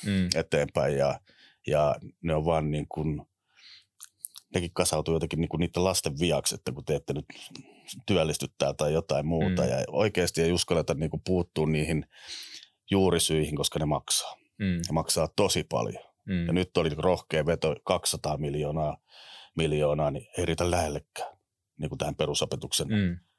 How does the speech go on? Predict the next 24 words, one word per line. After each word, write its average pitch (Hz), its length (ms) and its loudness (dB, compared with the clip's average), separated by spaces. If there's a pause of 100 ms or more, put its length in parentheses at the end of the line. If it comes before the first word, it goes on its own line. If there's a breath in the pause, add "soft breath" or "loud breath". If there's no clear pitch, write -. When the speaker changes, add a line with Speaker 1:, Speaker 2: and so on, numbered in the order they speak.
(180)
Speaker 2:
Ei 101 260 4
lähellekään. 92 680 0 (140)
Speaker 1:
Mm. 104 140 -2
Speaker 2:
Ei 87 220 4
niin 92 160 -4
kuin 95 100 2
mitään 95 360 2
jakoa. 62 380 0
Et, - 160 -8
et 58 140 -8
niin 57 220 -6
kuin, - 260 -8 (1080 loud breath)
et, - 120 -10
et - 160 -4 (120)
todella 107 280 6
isot 85 200 2
resurssit 87 400 0
sinne. 92 340 4 (440 loud breath)
Vähennetään 85 520 2
meidän 80 360 2 (840)
hallintohimmeleitä. 76 1000 0 (180)
Speaker 1:
Mm. 90 320 0 (240)
Speaker 2:
Meillä 85 200 4
on, 85 180 2